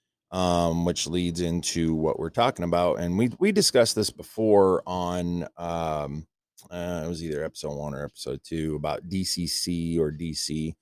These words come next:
And while what we're talking about today, as far as good wiring and bus wiring and stuff like that, it,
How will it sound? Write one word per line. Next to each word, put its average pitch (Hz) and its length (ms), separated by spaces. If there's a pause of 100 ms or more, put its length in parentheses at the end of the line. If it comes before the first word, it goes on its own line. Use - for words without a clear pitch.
(480)
And 98 540 (1120)
while 110 580
what 107 180
we're 104 80
talking 107 320
about 95 480
today, 98 720
as 80 160
far 90 240
as 85 80
good 85 240 (160)
wiring 82 500
and 78 140
bus 80 220
wiring 78 300
and 78 100
stuff 78 200
like 82 120
that, 80 280
it, 85 220